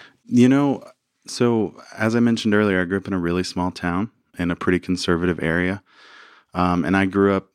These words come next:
I'm in a same-sex relationship, I'm gay. And, uh, you know, it was something that for me was affecting my life in a lot of different ways, and specifically in my purpose and, you know, w-, where I felt the most valuable.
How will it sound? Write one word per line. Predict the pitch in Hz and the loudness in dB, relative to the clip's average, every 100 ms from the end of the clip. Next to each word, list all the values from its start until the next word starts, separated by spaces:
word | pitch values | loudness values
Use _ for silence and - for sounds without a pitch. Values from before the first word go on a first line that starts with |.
| - | -10
I'm | 85 90 92 | -6 -4 -4
in | 95 | -2
a | 92 | -4
same-sex | - 95 90 95 - | -2 -2 -2 -4 -2
relationship, | 90 90 95 87 | -2 -2 -4 -2
I'm | 85 90 | -2 0
gay. | 85 82 98 - - - - - _ | 0 0 -2 -6 -20 -20 -20 -20 _
And, | 90 90 87 85 | 0 2 2 0
uh, | 87 85 82 80 | 2 2 0 -2
you | 76 87 | -4 -2
know, | 85 82 78 - _ _ _ | 0 -2 -4 -10 _ _ _
it | 90 95 | 0 2
was | 95 101 | 2 0
something | 107 98 98 | -2 0 0
that | 95 90 80 - _ _ | 2 2 0 -6 _ _
for | - 98 | -4 0
me | 92 110 123 110 101 | 2 4 4 2 0
was | 95 92 90 85 - _ - _ - | 2 2 0 -4 -12 _ -20 _ -4
affecting | 98 104 104 110 | -2 0 0 0
my | 92 | 0
life | 90 87 87 92 | 0 0 -2 -4
in | 85 | -4
a | |
lot | 82 85 85 | -4 -2 -2
of | 85 | -4
different | 87 - - | -8 -12 -8
ways, | 85 85 82 | -6 -4 -4
and | 85 80 | -6 -10
specifically | - 87 - 82 85 85 82 | -8 -6 -4 -6 -4 -4 -4
in | |
my | 76 76 | -4 -6
purpose | - 85 82 80 - | 0 0 0 -2 -4
and, | 78 78 - - - - - | -6 -8 -10 -16 -20 -20 -4
you | 90 | 0
know, | 80 | 0
w-, | 78 - | -2 -2
where | 87 85 | 0 0
I | 80 | 0
felt | 82 85 76 | -2 -2 -2
the | 78 | -4
most | 76 - | -6 -4
valuable. | 87 104 95 76 78 | 0 2 2 0 -4